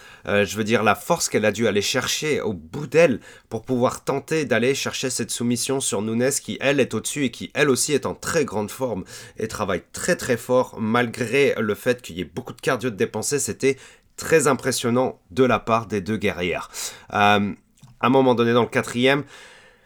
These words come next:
faut quand même avouer que Peña était, euh, bah, comme je vous l'ai dit, hein, on essaie de passer de, euh, triangle à armbar et, ou, euh, triangle à omoplata, et cetera. Et, euh, pendant un moment donné,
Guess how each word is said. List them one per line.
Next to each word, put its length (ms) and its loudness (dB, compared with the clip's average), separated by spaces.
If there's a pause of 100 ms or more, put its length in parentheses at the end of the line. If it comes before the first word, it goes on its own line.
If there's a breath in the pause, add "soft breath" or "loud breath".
(300 loud breath)
faut 120 -8
quand 180 6
même 140 8
avouer 320 6
que 80 -20
Peña 280 4
était, 400 4
euh, 180 4
bah, 120 0
comme 200 -2
je 60 -6
vous 60 0
l'ai 140 2
dit, 240 2
hein, 80 6
on 120 2
essaie 260 0
de 100 0
passer 400 0
de, 100 -2
euh, 400 4
triangle 560 0
à 140 2
armbar 360 2
et, 140 4
ou, 340 -2
euh, 100 0
triangle 440 0
à 40 2
omoplata, 460 -2
et 40 0
cetera. 480 -2 (440 loud breath)
Et, 220 6
euh, 200 6
pendant 320 0
un 40 6
moment 260 6
donné, 500 4